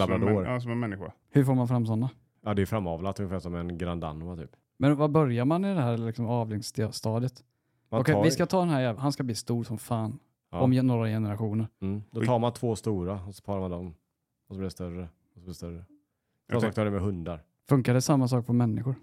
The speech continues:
Speaker 1: Ja, men har du två långa människor,
Speaker 3: Ja.
Speaker 1: får barn.
Speaker 3: Mm.
Speaker 1: Generellt sett så blir det ju,
Speaker 2: Ja,
Speaker 1: blir ju
Speaker 2: långa.
Speaker 1: avkomman lång.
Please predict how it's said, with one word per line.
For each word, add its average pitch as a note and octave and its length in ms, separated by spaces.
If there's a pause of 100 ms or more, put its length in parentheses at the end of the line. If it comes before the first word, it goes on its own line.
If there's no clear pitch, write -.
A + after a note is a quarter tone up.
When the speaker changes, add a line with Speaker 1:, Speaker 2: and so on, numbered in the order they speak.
Speaker 1:
Ja, - 100
men G#2+ 120
har A#2+ 100
du A#2+ 80
två C3+ 260
långa A2 360
människor, F2+ 480 (100)
Speaker 3:
Ja. A#2+ 260 (340)
Speaker 1:
får G2+ 80
barn. F2 440 (240)
Speaker 3:
Mm. A2+ 280 (100)
Speaker 1:
Generellt G#2 300
sett F2 140
så F2 80
blir E2+ 200
det E2+ 60
ju, E2+ 180 (680)
Speaker 2:
Ja, G2+ 120
Speaker 1:
blir F2+ 140
ju F2+ 180
Speaker 2:
långa. F2 140
Speaker 1:
avkomman E2+ 560
lång. D#2 280